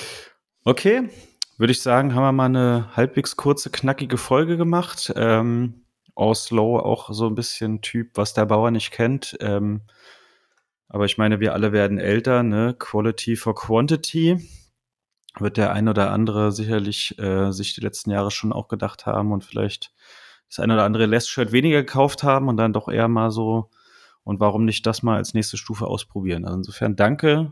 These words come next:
thanks for sharing. Und Verfügbarkeit ist ja, wie gesagt, gar nicht so schlecht mittlerweile bei H F V.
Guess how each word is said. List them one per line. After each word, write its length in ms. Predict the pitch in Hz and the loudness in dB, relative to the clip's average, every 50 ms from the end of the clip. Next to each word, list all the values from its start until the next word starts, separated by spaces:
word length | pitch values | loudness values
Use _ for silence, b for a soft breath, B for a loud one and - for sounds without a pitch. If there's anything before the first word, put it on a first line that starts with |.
| - _ | -8 _
thanks 300 | - - 107 120 127 - | -4 -2 -2 -2 -2 -4
for 180 | - - 120 110 | -2 0 0 0
sharing. 640 | - - 117 113 123 139 156 165 180 190 190 - B B B B B B B B B B B B _ _ _ - | 0 2 2 2 4 4 2 2 0 -2 -4 -8 B B B B B B B B B B B B _ _ _ -6
Und 680 | 110 104 104 104 107 107 107 110 107 - - - - _ _ _ _ _ _ _ _ _ _ | -2 0 2 2 2 2 0 0 -2 -6 -10 -14 -16 _ _ _ _ _ _ _ _ _ _
Verfügbarkeit 680 | - 110 101 - 110 101 - 110 101 - - 98 95 - | -4 -4 -4 -4 -6 -6 -4 -4 -2 0 0 0 0 -2
ist 120 | 95 - | -4 -8
ja, 120 | - 92 92 | -6 -6 -6
wie 60 | 92 | -8
gesagt, 260 | 95 90 92 92 - | -8 -8 -8 -8 -6
gar 140 | - 95 92 | -4 -4 -4
nicht 120 | 95 95 | -4 -4
so 100 | - 95 | -6 -8
schlecht 420 | - - - 95 98 - - - - | -10 -6 -4 -4 -4 -6 -8 -10 -12
mittlerweile 760 | 92 - 101 98 92 92 92 92 92 92 92 92 90 87 - _ _ _ _ _ _ _ _ _ _ _ | -10 -6 -4 -4 -2 -2 -2 -2 -2 -4 -4 -4 -6 -8 -12 _ _ _ _ _ _ _ _ _ _ _
bei 160 | - 95 90 | -10 -8 -6
H 200 | 85 92 90 90 | -4 -4 -4 -4
F 80 | 90 - | -4 -6
V. 440 | - - 92 90 92 95 92 - | -6 -6 -4 -2 -2 -4 -6 -8